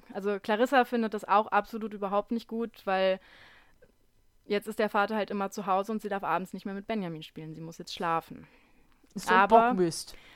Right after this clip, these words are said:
Speaker 1: Ja, es ist halt wirklich eine Lose-Lose-Situation. Aber natürlich kannst du eigentlich ein dreijähriges Kind nicht alleine lassen.
Speaker 2: Ja, klar.
Speaker 1: Ähm, aber jedes Mal, wenn sie jetzt einschläft, hört sie noch die leisen Geräusche des Fernsehers und weiß, dass Papa da ist. Und das gibt ihr ein absolutes Gefühl der Liebe und Geborgenheit. Und sie weiß, dass sie in absoluter Sicherheit ist.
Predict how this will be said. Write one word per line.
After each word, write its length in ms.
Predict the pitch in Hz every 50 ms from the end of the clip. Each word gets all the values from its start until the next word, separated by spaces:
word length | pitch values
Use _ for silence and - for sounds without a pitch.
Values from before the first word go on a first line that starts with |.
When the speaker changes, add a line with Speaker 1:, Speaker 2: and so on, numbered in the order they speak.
| - - - - -
Speaker 1:
Ja, 220 | - 214 214 220
es 80 | 214 208
ist 140 | 226 233 -
halt 160 | 233 214 202
wirklich 180 | 220 214 208 190
eine 120 | 220 208
Lose-Lose-Situation. 1120 | 196 196 196 - - 196 180 - 208 196 - - - 190 208 - - - - - 196 196 180
Aber 120 | 180 196
natürlich 320 | 202 208 202 - 233 208 -
kannst 200 | - 180 170 -
du 40 |
eigentlich 220 | 107 104 170 165 -
ein 60 | 170
dreijähriges 420 | - 160 160 165 165 165 160 165
Kind 160 | - - 165 156
nicht 140 | 165 165
alleine 260 | 151 160 156 160 156 -
lassen. 380 | - - 50 - - - 185 - _ _ _ -
Speaker 2:
Ja, 140 | - - 60 - -
klar. 260 | - 64 64 65 65 - - - - - - _ -
Speaker 1:
Ähm, 540 | 202 202 202 196 196 190 190 190 190 - - _ _ _ _ _ _
aber 140 | - 208 214
jedes 260 | 220 240 247 277 254
Mal, 200 | 247 220 214 202
wenn 120 | 208 208
sie 60 | 196
jetzt 180 | 202 196 - -
einschläft, 540 | - 180 208 240 240 - 240 220 214 - -
hört 160 | 214 196 196
sie 80 | - 208
noch 100 | 190 185
die 80 | -
leisen 300 | 185 180 175 185 190 208
Geräusche 300 | 196 - 190 185 - -
des 160 | 180 170 -
Fernsehers 720 | - 202 180 185 196 208 196 208 202 202 202 202 - - -
und 220 | - - 185 180 175
weiß, 180 | 170 175 180
dass 140 | - 175 -
Papa 300 | - 190 185 - 180 170
da 260 | 170 170 170 170 175
ist. 200 | - 185 185 -
Und 80 | 190 180
das 140 | 175 175 -
gibt 160 | - 175 -
ihr 80 | 170
ein 80 | 170 170
absolutes 480 | - 180 175 - 185 185 180 165 - -
Gefühl 280 | 185 175 - - 180
der 100 | 170 170
Liebe 260 | 175 190 202 196 -
und 140 | 175 175 -
Geborgenheit. 720 | - - - 175 175 180 185 185 175 180 170 170 170 - -
Und 100 | 175 -
sie 100 | - 165
weiß, 220 | 170 165 170 165
dass 160 | - 175 -
sie 80 | - 175
in 80 | 165
absoluter 460 | 143 160 165 - 175 170 170 - 185 160
Sicherheit 420 | 165 165 170 180 165 160 - -
ist. 260 | - - 175 - -